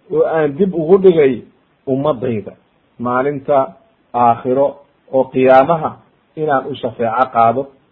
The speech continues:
oo waxa weeye shafaacada ayaan dib ugu dhigay, ayuu leeyahay. Imaamu Muslim ayaa werinaya iyo waxa weeye keyrkiiba. Waay. Waxaa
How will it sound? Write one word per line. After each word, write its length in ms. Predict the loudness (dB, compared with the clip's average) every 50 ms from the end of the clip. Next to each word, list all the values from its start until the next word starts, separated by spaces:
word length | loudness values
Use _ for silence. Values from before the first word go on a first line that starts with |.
| _ _
oo 100 | -2 0 0
waxa 160 | 2 2 2
weeye 160 | 2 2 0 -2
shafaacada 760 | -4 -10 -10 -6 -2 -2 -2 0 0 2 4 4 4 2 2 -2 -12 _ _ _ _ _ _
ayaan 360 | 0 2 2 2 2 0 -2
dib 140 | -4 -6 -6
ugu 180 | -4 -4 -4 -4
dhigay, 260 | -6 -8 -10 -14 -16 -18 _ _ _ _ _ _ _ _
ayuu 260 | -2 0 0 0 0
leeyahay. 420 | 2 2 2 2 0 0 0 -2 -2
Imaamu 280 | -2 0 2 2 2 2
Muslim 480 | -2 -4 -6 -8 -8 -6 -6 -6 -8 -10 -14 _ _ _ _ _ _ _ _
ayaa 260 | -2 0 2 2 2
werinaya 500 | 2 2 0 0 0 -2 -2 -2 -2 -4 -6 _ _ _ _ _ _ -4
iyo 160 | 0 0 0
waxa 160 | 2 2 2
weeye 200 | 2 2 2 2
keyrkiiba. 480 | 2 2 0 0 -2 -6 -10 -10 -10 -10 -14 _ _ _ _ _ _ _ _ _ _ _ _ _ _ _ _ _ -4
Waay. 320 | 0 2 2 2 0 -2 -8 -14 _ _ _ _ _ _ -20 -20 _ _ _ _ _ _ _ _ _ _ _ _ _ _ _ _ _ _ _ _ _ _ _ _ _ _ _
Waxaa 280 | 0 2 4 6 6 6